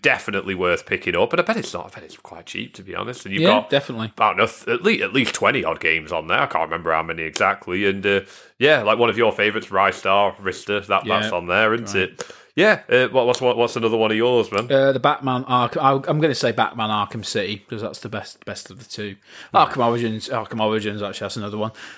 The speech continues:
Speaker 2: Arkham Asylum. Oh, actually, no, I'm gonna go with Arkham Asylum. I'm gonna be controversial. I love that game. Mark Hamill as the Joker. That story, all them games really, apart from the last one, which came out for the Xbox One,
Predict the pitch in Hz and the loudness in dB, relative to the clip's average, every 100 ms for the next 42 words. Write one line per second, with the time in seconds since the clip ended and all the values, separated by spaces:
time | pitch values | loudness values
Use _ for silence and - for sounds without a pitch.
0 | - 147 143 135 127 147 135 131 131 127 | 0 2 2 0 0 4 6 6 4 0
1 | 120 - - - - - - 151 - 233 | -4 -12 -20 -20 -20 -20 -20 -14 2 4
2 | 262 285 277 254 254 196 165 156 156 147 | 4 4 6 6 6 6 6 6 6 4
3 | 160 - 160 143 131 120 139 143 139 143 | 0 2 4 4 0 0 -2 2 2 2
4 | - 123 131 139 139 127 117 117 120 123 | 2 2 2 4 4 4 0 -2 2 2
5 | 127 131 - - - 151 143 139 143 135 | 2 -2 -6 -16 -2 2 4 4 2 2
6 | 139 131 139 117 135 127 - 131 127 _ | 2 0 0 2 2 2 0 -2 -2 _
7 | _ _ - - - _ 156 143 - - | _ _ -20 -20 -20 _ 2 2 2 0
8 | - 143 143 135 127 170 240 311 180 113 | 4 6 6 6 4 4 4 4 0 -2
9 | 117 - 113 - 113 110 107 113 196 190 | -8 -6 -6 0 2 2 0 2 4 4
10 | 160 156 139 135 131 127 - 117 107 107 | 2 -4 0 2 2 0 -2 -2 -2 -4
11 | 113 - 113 110 104 110 101 - 82 92 | -6 -4 -4 -4 -4 -4 -4 -6 -6 -6
12 | 101 | -8